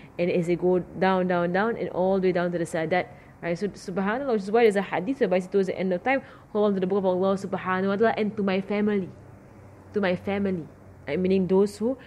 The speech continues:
descend from Rasulullah sallallahu alaihi wasallam, specifically the scholars amongst them, the scholars amongst them, right? And that's why we're holding on, right, to them, because they, they have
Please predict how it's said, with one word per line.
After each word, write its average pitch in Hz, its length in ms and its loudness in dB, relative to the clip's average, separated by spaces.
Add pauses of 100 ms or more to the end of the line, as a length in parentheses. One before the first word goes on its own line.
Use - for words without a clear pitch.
(220)
descend 190 680 0
from 196 160 2
Rasulullah 190 340 0
sallallahu 196 80 -6
alaihi 233 160 2
wasallam, 240 60 -8 (240)
specifically 220 500 0
the 202 100 6
scholars 208 580 -2
amongst 165 500 -8
them, 170 180 -10 (800)
the 185 120 -2
scholars 190 520 -2
amongst 147 360 -10
them, - 100 -18 (440)
right? 180 100 0
And 180 140 2
that's 185 180 0
why 190 80 0
we're 170 120 0
holding 170 300 -4
on, 156 120 -12 (340)
right, 170 200 -6
to 170 120 -4
them, 147 160 -10
because 165 280 -4
they, 170 180 -2
they 185 180 4
have 190 180 2